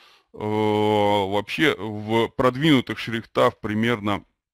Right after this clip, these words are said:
шесть или семь видов черточек, но основных из них четыре. Это дефис, минус, а, короткое тире и длинное тире. А, м, тут, э, очень много вот,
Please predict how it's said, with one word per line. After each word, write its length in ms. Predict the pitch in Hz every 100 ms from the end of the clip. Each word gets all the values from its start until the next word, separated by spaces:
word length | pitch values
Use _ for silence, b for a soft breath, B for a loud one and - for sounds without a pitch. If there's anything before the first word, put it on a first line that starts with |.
| _ _ _ _ _ - -
шесть 460 | - - 117 113 -
или 160 | 95
семь 300 | 95 - 95
видов 280 | 92 82 85
черточек, 600 | - 139 156 165 - - - b b
но 140 | 117
основных 480 | 113 127 117 156 -
из 120 | 110
них 220 | 110 123
четыре. 560 | - 113 - 98 113 190 _ _ b b b -
Это 260 | 120 113
дефис, 680 | 101 104 123 - 131 196 - - _ _
минус, 720 | - 90 98 110 139 196 - - b b b b
а, 320 | - 98 92
короткое 580 | - 107 131 147 - 151
тире 360 | - 151 156 151
и 160 | 120
длинное 540 | 113 113 131 104 92 85
тире. 360 | - 67 55 _ _ _ b b b b -
А, 640 | 104 107 110 110 107 90 -
м, 560 | - 113 113 113 117 -
тут, 280 | 175 160 -
э, 20 |
очень 640 | 131 123 113 113 110 135
много 380 | 135 139 143 117
вот, 220 | 120 120